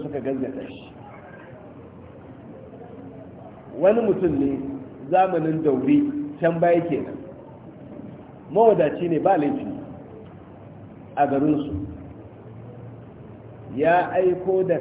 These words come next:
kayan cefane daga kasuwa komai da komai.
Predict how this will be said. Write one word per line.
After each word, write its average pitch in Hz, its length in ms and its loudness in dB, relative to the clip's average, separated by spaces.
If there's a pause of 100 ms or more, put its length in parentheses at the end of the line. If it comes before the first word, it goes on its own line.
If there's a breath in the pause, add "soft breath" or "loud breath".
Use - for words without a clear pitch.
kayan 170 520 4
cefane 156 520 0
daga 135 260 2
kasuwa 135 500 0 (120)
komai 175 720 4
da 151 80 4
komai. 117 380 -6